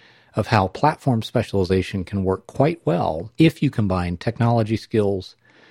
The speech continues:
with the right mix of business impact, generous service, and courageously specific focus. Corey Quinn, welcome to the program.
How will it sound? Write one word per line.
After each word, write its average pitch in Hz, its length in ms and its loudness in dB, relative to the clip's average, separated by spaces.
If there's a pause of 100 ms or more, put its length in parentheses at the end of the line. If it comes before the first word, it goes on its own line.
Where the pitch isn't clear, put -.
(320)
with 120 160 2
the 110 60 0
right 107 280 2
mix 101 320 -2
of 87 200 -6
business 117 360 2
impact, 107 640 -4 (440)
generous 113 520 2
service, 87 640 -6 (220)
and 95 240 -2
courageously 95 800 -2
specific - 560 -6
focus. - 580 -12 (720)
Corey 90 320 2
Quinn, 95 480 0 (260)
welcome 90 240 -2
to 87 100 0
the 82 60 0
program. 85 580 -2